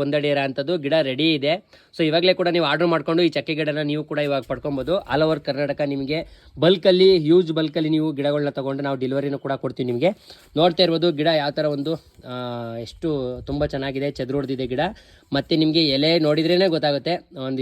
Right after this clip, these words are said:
ಯಾವ ಥರ ಒಂದು ಡೆವಲಪ್ಮೆಂಟ್ ಇದೆ ಗಿಡ ಅಂತಲೂ ಕೂಡ. ಜೊತೆಗೆ ಪ್ಯಾಕೆಟಲ್ಲಿ ನೋಡ್ಬೋದು ಯಾವ ಥರ ನಿಮಗೆ ಒಂದು ಕ್ಲೀನ್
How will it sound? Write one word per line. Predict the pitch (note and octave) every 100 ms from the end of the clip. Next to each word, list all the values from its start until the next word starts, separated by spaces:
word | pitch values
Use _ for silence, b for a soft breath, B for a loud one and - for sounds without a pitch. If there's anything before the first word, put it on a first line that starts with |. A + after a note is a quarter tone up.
| C3
ಯಾವ | C3+ D3
ಥರ | D3+ D3
ಒಂದು | D3 B2
ಡೆವಲಪ್ಮೆಂಟ್ | B2+ D3 C#3+ C3
ಇದೆ | B2+ B2+
ಗಿಡ | B2+ B2+ B2
ಅಂತಲೂ | A#2 A#2+ A2+
ಕೂಡ. | - F3+ B B B _ D3+
ಜೊತೆಗೆ | E3 G3 A3 - _ - - - -
ಪ್ಯಾಕೆಟಲ್ಲಿ | D3+ G3+ F#3 E3+
ನೋಡ್ಬೋದು | D#3+ D3 D3+ D#3 -
ಯಾವ | C3+ C#3+
ಥರ | D3 C#3+
ನಿಮಗೆ | C#3 C#3 C#3+ - C#3
ಒಂದು | C3+ C3+ b b b
ಕ್ಲೀನ್ | D3+ E3